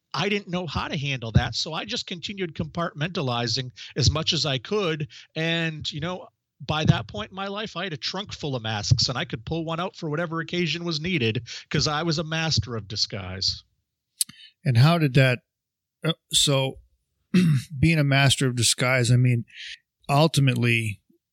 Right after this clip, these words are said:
Speaker 2: when, like you said, when we're in the dark by ourselves, we are now faced with our inner demons. And now we have to really think about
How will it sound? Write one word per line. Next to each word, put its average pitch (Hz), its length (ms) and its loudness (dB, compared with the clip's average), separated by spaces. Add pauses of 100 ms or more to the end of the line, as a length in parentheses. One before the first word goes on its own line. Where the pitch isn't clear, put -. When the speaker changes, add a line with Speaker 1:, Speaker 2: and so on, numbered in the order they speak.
(220)
Speaker 2:
when, 131 360 2
like 135 240 4
you 139 80 6
said, 123 400 4
when 120 160 4
we're 139 180 4
in 139 100 4
the 127 80 6
dark 135 340 4
by 127 140 8
ourselves, 117 800 2
we 135 240 2
are 123 280 2 (100)
now 127 460 4
faced - 720 2 (120)
with 131 140 4
our 120 140 4
inner 120 200 4
demons. 107 640 2 (640)
And 117 400 4 (500)
now 131 200 6
we 123 80 4
have 123 180 4
to 123 100 2
really 117 220 2
think 123 260 0
about 117 380 0